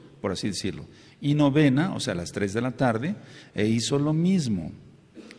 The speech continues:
Y saliendo cerca de la hora undécima, ya prácticamente para anochecer,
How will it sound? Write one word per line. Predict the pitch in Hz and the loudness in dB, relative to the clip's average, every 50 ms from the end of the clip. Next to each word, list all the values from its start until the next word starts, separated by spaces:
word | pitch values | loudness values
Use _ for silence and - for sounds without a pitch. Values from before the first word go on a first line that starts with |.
| - - - - - _ - | -20 -20 -20 -20 -20 _ -8
Y | - | -6
saliendo | - 104 107 113 123 127 | -2 0 0 0 0 0
cerca | 117 - 143 127 - 135 | 0 0 -2 0 0 0
de | 131 127 | 0 2
la | 123 117 120 | 2 2 2
hora | 131 143 147 143 143 - | 4 2 2 0 -2 -2
undécima, | 117 117 113 113 110 123 135 131 120 - 147 143 151 165 185 233 240 - - | 0 0 0 2 2 2 2 2 0 0 0 0 0 2 0 0 0 -2 -4
ya | - 110 104 - | -4 -4 -4 -2
prácticamente | 120 120 101 - 98 98 104 110 101 - | -4 -6 -6 -6 -4 -4 -4 -4 -4 -6
para | - 92 92 98 | -6 -6 -4 -4
anochecer, | 101 104 101 - 120 107 - - 147 160 190 233 - | -4 -4 -4 -4 -6 -6 -4 -2 -2 -2 -2 -4 -8